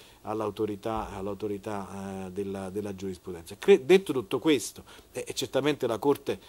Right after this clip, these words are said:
non, eh, non agisce nel vuoto e non, non, non, non può agire come se si trovasse su una torre turris eburnea,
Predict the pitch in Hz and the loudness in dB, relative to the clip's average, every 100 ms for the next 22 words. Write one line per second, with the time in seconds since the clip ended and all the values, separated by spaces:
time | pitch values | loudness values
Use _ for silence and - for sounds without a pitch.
0 | - 101 120 127 123 110 107 107 104 104 | -20 -10 -8 -6 -6 -6 -6 -8 -8 -8
1 | 101 95 - - - 123 123 104 127 - | -8 -10 -14 -18 -8 -6 -4 -4 -4 -2
2 | 127 117 107 123 147 131 127 110 110 113 | -2 -2 -2 6 6 6 2 -2 -2 -6
3 | 110 107 107 107 104 104 104 101 98 104 | -6 -6 -6 -6 -8 -8 -6 -6 -6 -4
4 | 117 113 131 117 104 127 123 107 113 110 | -6 0 0 2 -2 -2 -2 -2 -4 -4
5 | 101 104 101 113 113 107 - 110 - - | -6 -8 -4 -2 -2 -2 -4 -6 -8 -18
6 | - - - 123 117 131 127 110 113 - | -20 -14 -6 -4 -2 2 2 2 -2 0
7 | 127 120 113 - 113 110 107 117 120 151 | 0 0 -2 0 2 2 2 0 6 6
8 | 131 117 110 | 6 0 -4